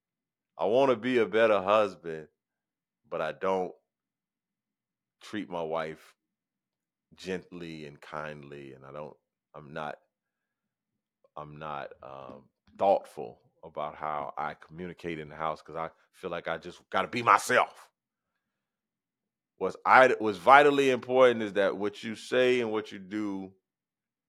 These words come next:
are very close together,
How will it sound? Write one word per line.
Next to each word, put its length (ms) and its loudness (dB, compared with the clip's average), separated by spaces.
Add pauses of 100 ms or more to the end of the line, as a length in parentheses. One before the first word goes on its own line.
(280)
are 120 -14
very 1000 4
close 420 0
together, 800 6